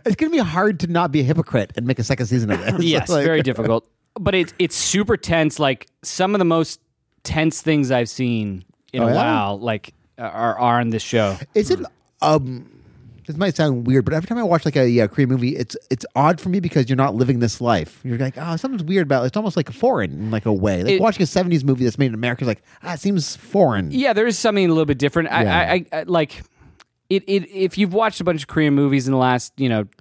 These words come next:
Speaker 2: ten, twelve,
Speaker 1: Yeah.
Speaker 2: twenty years, you're, you're gonna get into that vibe. I, I think it's very relatable what these people are going through. I'm gonna give it eight,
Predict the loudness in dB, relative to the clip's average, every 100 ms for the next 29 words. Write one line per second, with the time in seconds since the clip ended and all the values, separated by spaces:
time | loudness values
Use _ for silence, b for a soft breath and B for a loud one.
0 | _ _ -8 -2 0 2 0 0 -8 -16
1 | -6 -4 -2 0 2 2 2 -2 -6 -2
2 | 0 0 0 0 0 0 2 0 0 0
3 | 0 2 0 0 -2 0 0 0 -2 -4
4 | -16 b b b b _ -2 0 2 2
5 | 2 2 2 2 2 0 -2 -4 -2 0
6 | 0 0 0 -2 -2 -2 0 0 0 0
7 | 0 2 0 0 -8